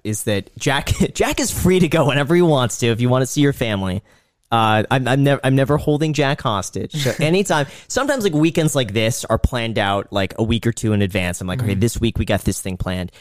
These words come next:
Speaker 1: Next week we also have people flying in." Um, but for the most part, it's completely open. So just, just so you know. Uh, but
Speaker 2: No,
Speaker 1: also
Speaker 2: he doesn't hold me hostage.
Speaker 1: Yeah, I, I never hold Jack hostage.
Speaker 2: Yeah.
Speaker 1: But, uh, but no, I feel like I've noticed a difference between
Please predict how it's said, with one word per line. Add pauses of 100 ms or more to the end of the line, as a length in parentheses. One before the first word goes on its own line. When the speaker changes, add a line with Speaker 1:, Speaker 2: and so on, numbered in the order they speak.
(200)
Speaker 1:
Next
week
we (100)
also
have
people
flying
in." (460)
Um, (220)
but
for
the
most
part,
it's
completely
open.
So
just,
just
so
you
know. (600)
Uh,
but
Speaker 2:
No,
Speaker 1:
also
Speaker 2:
he
doesn't
hold
me
hostage.
Speaker 1:
Yeah,
I,
I
never
hold
Jack
hostage.
Speaker 2:
Yeah. (300)
Speaker 1:
But,
uh, (140)
but
no, (160)
I
feel
like (220)
I've
noticed
a
difference
between